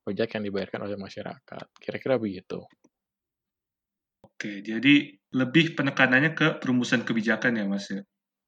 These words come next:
Speaker 1: Iya, betul. Dan prosesnya, mhm.
Speaker 2: Nah, terus, eee, Mas Beto setelah lulus nih tahun dua ribu empat belas sampai
Speaker 1: Mhm.
Speaker 2: sekarang, mmm, langsung nih Mas Beto terjun ke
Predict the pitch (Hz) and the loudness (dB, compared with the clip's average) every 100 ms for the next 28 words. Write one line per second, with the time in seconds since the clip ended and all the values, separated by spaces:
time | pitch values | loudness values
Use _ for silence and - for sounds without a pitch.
0 | 131 131 113 - 110 - - 95 98 - | 2 4 4 2 -2 0 -2 0 -2 -12
1 | _ _ 117 110 110 107 - 110 - 107 | _ _ 2 4 2 -2 -2 -4 -4 -6
2 | 98 - - 98 - 110 _ _ _ _ | -8 -14 -14 -14 -14 -20 _ _ _ _
3 | _ 107 104 139 147 - _ _ _ _ | _ -10 -4 -2 -2 -4 _ _ _ _
4 | - 120 113 113 113 113 - 120 117 165 | -4 -2 2 0 0 -2 -2 -2 0 -2
5 | - - 120 113 113 143 151 170 180 185 | -2 -2 0 0 0 0 0 2 0 0
6 | _ _ - 110 110 110 104 110 104 107 | _ _ -6 -2 0 -2 -2 -4 -4 -4
7 | - 127 156 - - _ _ _ _ - | 0 0 0 -4 -14 _ _ _ _ -14
8 | 113 107 110 107 113 143 160 175 _ _ | -8 -4 -4 -2 0 0 0 -6 _ _
9 | _ - 110 107 107 107 117 - _ - | _ -8 -4 -2 -4 -6 -8 -14 _ -16
10 | - 113 113 151 151 120 - 107 - 143 | -4 -4 0 2 2 2 0 -2 -2 -2
11 | - - 110 113 147 151 151 | -4 -6 -2 2 2 4 0